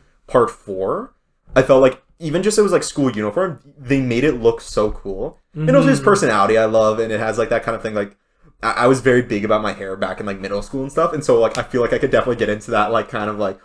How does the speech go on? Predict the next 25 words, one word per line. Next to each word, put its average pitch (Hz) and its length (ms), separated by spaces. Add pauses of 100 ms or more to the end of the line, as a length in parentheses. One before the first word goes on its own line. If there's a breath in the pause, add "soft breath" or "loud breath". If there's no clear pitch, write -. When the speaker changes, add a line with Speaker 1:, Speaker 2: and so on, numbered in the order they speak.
Speaker 1:
"What, 131 260
you 131 100
asshole, 127 440
talking 135 300
about 127 160
my 120 140
hair?" 113 340
kind 139 180
Speaker 2:
Yeah, 147 260
Speaker 1:
of 151 60
thing, 165 80
like 175 100
Speaker 2:
you 202 40
Speaker 1:
that. - 40
Speaker 2:
could - 80
totally 160 320
get 147 160
into 143 180
that 131 180
Speaker 1:
Kind 135 160 (120)
of 123 80
Speaker 2:
character. 110 140
Speaker 1:
that, 113 340
yeah. 107 420
Speaker 2:
<laughs> - 40